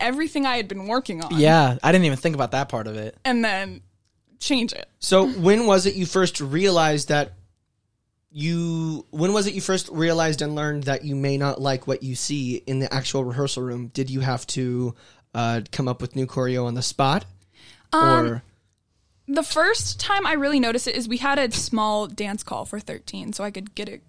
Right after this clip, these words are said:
Speaker 3: Okay, that's
Speaker 1: I
Speaker 3: good.
Speaker 1: could
Speaker 2: Yeah.
Speaker 1: get a feel of what was going on, and I had you guys learn the opening number, 'cause I
Speaker 2: Mm-hmm.
Speaker 1: had that done first, and I was like, "This doesn't look as good as a group," 'cause
Speaker 2: Mm-hmm.
Speaker 1: you guys did it in, like, small groups,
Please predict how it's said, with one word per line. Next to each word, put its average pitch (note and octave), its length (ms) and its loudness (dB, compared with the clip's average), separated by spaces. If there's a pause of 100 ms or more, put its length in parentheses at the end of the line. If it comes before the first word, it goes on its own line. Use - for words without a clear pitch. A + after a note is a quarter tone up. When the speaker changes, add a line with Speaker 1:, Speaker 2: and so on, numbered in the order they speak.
(220)
Speaker 3:
Okay, E3+ 340 4
that's D3 200 -2
Speaker 1:
I - 60 0
Speaker 3:
good. - 60 2
Speaker 1:
could - 100 4
Speaker 2:
Yeah. - 80 6
Speaker 1:
get D#4+ 120 2
a - 40 -12
feel A3 480 0
of A#3 160 0
what A#3 200 0
was A#3+ 140 -2
going A3 240 -4
on, G#3+ 200 0
and G#3+ 260 -2
I - 160 -2
had A#3 240 0
you A3+ 40 -4
guys G#3+ 200 -2
learn G3+ 160 -6
the F#3 80 -8
opening F#3+ 320 -10
number, F3+ 440 -8
'cause C3+ 140 0
I G3+ 40 2
Speaker 2:
Mm-hmm. A3+ 100 2
Speaker 1:
had - 80 -2
that F3+ 160 -8
done E3+ 200 -12 (160)
first, G#3+ 520 -6 (400)
and G#3+ 100 -2
I A3+ 140 0
was A3+ 180 -4
like, F#3+ 320 -4 (1900)
"This E4 120 -2
doesn't G4 220 -2
look D#4+ 140 -2
as C#4 100 -2
good B3+ 140 0
as A#3+ 100 -2
a A3 40 -2
group," G3+ 420 -4 (120)
'cause C4+ 120 -4
Speaker 2:
Mm-hmm. D3+ 180 4
Speaker 1:
you C3+ 80 6
guys A#3 180 4
did A#3+ 140 -2
it G3+ 100 -4
in, A3 80 -6
like, G3+ 140 -8
small F#3+ 240 -8
groups, F#3+ 520 -10